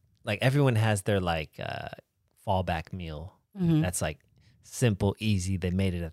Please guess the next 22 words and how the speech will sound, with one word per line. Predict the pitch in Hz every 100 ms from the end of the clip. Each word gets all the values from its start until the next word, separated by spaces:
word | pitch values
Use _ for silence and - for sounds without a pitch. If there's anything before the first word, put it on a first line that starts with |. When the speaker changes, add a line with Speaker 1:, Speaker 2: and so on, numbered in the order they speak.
| -
Speaker 1:
thousand | 92 85 85
times. | - 95 85 85
They | 90
can | 87
make | 85
it | -
easy. | - 92 90 87 - - _
But | -
now | 85 95 101 110 123 135 _ _ _ _ _ _ _ _
that | - 87 - -
thing | 107 107
isn't | 104 107
at | 107 113
the |
grocery | 123 135 131 -
store | 117 - 107
right | 95 92
now. | 92 92 92 98
So | -
you | 101
Speaker 2:
Mm. | 196 170
Speaker 1:
gotta | 160 - -